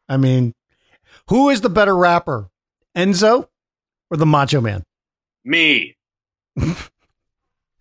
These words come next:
Speaker 2: The answer's me. 'Cause
Speaker 1: I haven't
Speaker 2: it's a
Speaker 1: heard your
Speaker 2: very
Speaker 1: work yet.
Speaker 2: low bar.
Speaker 1: I haven't heard your work, man. Do you, do you have any samples?
Speaker 2: I don't work for free.
Speaker 1: <laughs> Is it,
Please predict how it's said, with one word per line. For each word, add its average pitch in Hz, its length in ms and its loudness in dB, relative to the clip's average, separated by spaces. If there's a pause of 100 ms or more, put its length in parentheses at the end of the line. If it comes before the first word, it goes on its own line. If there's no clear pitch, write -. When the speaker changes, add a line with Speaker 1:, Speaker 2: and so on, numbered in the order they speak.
(320)
Speaker 2:
The 160 140 -2
answer's 156 340 -2
me. 139 560 -2 (420)
'Cause - 100 -2
Speaker 1:
I - 20 4
haven't 269 160 2
Speaker 2:
it's - 20 2
a 214 100 2
Speaker 1:
heard 240 120 0
your 247 100 2
Speaker 2:
very 269 220 2
Speaker 1:
work - 100 -2
yet. 202 80 2
Speaker 2:
low 143 220 0
bar. 117 480 -2
Speaker 1:
I 202 80 -2
haven't 247 180 0
heard 247 160 0
your 226 140 -2
work, 254 280 2
man. 156 260 -2
Do 185 80 0
you, 196 100 2
do 170 60 -4
you 190 40 4
have 185 100 0
any 185 120 0
samples? 196 680 -2 (320)
Speaker 2:
I 175 220 0
don't 156 220 0
work 135 280 -2
for 107 160 -8
free. 90 580 -6
Speaker 1:
<laughs> - 80 -16 (880)
Is 190 160 -2
it, 240 160 -2